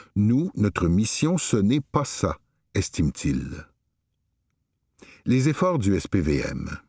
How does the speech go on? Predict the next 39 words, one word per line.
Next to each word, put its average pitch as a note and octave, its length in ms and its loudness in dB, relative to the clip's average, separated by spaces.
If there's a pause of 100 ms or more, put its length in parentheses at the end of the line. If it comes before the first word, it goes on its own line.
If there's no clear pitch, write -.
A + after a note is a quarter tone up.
(1000)
Du C3+ 220 0
côté F#3 380 2
du F2 200 0
S D#2+ 140 -2
P G#2+ 120 0
V A#2+ 200 2
M, F3+ 260 2 (400)
on G#3+ 160 4
insiste D3+ 600 0
sur G2+ 220 0
les E2+ 320 2
initiatives A2+ 680 0
mises A2 240 2
en F#2+ 100 0
place A2+ 300 0
depuis E2 280 -2
plusieurs D#2+ 520 -2
années. B1+ 400 -6 (960)
Un D3+ 180 4
comité D#3+ 540 2
de G#2+ 180 2
diversité A2+ 680 0
sexuelle C#3+ 680 0
et A2 80 2
de F#2+ 160 2
genre G#2 440 0 (360)
pour - 180 0
faire A#2+ 220 0
évoluer A2+ 500 4
les C3 140 2
pratiques F#2 400 -2
professionnelles A2 720 2
est F#2+ 200 0
établi A#2+ 460 0
depuis G#2 380 0
plus D#3 240 -2
de B2+ 100 -2
cinq - 400 -2
ans. - 140 -6